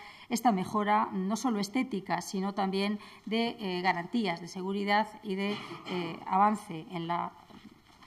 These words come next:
la, la, la fachada de este complejo. El quinto de los expedientes de la Consejería de Sanidad ha permitido aprobar la contratación de procedimientos de radioterapia para pacientes en la zona sur del área de salud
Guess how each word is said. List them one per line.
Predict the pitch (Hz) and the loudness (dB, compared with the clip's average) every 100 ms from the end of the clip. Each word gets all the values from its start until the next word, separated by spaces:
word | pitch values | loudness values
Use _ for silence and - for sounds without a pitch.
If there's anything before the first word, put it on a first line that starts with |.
| - - | -14 -2
la, | 180 170 175 | 2 4 4
la, | 196 180 180 - | 4 4 4 -6
la | |
fachada | - 180 233 220 170 | -6 2 8 8 6
de | 165 | 2
este | 175 - 180 170 - | -2 -2 -2 -2 -4
complejo. | - 170 139 147 - - - - - - - - - - _ - - | -4 -4 -4 -8 -12 -18 -20 -20 -20 -20 -20 -20 -20 -20 _ -16 -2
El | 214 | 4
quinto | 285 294 294 | 8 8 8
de | 269 | 4
los | 226 | 2
expedientes | 220 226 247 277 302 269 | 2 2 4 6 6 6
de | |
la | 214 | 4
Consejería | 208 190 208 220 226 208 | 4 0 0 0 2 2
de | 190 | 2
Sanidad | 196 185 190 240 294 294 220 | 0 -2 4 6 6 4 -4
ha | |
permitido | 208 190 190 233 240 | -2 -2 0 2 4
aprobar | 233 202 185 240 | 4 4 6 6
la | 233 202 | 6 0
contratación | 185 175 180 180 269 277 | -2 0 -2 -2 2 2
de | 226 | 2
procedimientos | 202 196 202 202 233 269 285 269 | 0 -2 0 2 2 2 2 0
de | 240 | 2
radioterapia | 208 196 196 202 247 269 311 330 - - - | 0 0 -2 2 2 4 2 0 -6 -20 -2
para | 202 185 | 2 4
pacientes | 190 196 262 262 277 285 285 - | 2 0 2 2 2 -2 -2 -2
en | 190 | 0
la | 185 | 0
zona | - 208 190 | 0 0 0
sur | - 262 277 254 | 2 2 2 -2
del | 190 202 | -2 4
área | 220 240 233 | 4 6 2
de | 208 | 2
salud | - 180 196 | -2 -2 -2